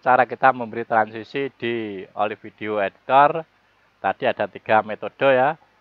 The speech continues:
Metode pertama dari bawaan software ini, Olive Video Editor. Yang kedua, kita membuat efek transisinya dari efek video, ya. Dari sini tadi, ya,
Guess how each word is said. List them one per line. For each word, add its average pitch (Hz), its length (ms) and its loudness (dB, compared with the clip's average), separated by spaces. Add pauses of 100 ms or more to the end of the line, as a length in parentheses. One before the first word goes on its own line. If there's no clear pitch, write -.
(120)
Metode 107 480 -8
pertama 113 560 4
dari 107 800 2 (880)
bawaan 104 880 8 (1300)
software 113 480 2
ini, 139 400 -2 (160)
Olive 104 240 -6
Video 101 160 -4
Editor. 135 640 2 (640)
Yang 139 240 -2
kedua, 131 480 8
kita 120 240 0
membuat 117 400 -2
efek 113 320 -6
transisinya 120 560 0
dari 101 640 -2 (400)
efek 107 400 -4
video, 139 720 -4
ya. 117 240 -8 (1040)
Dari 87 240 -10
sini 98 240 -12
tadi, 107 400 -4
ya, 147 320 2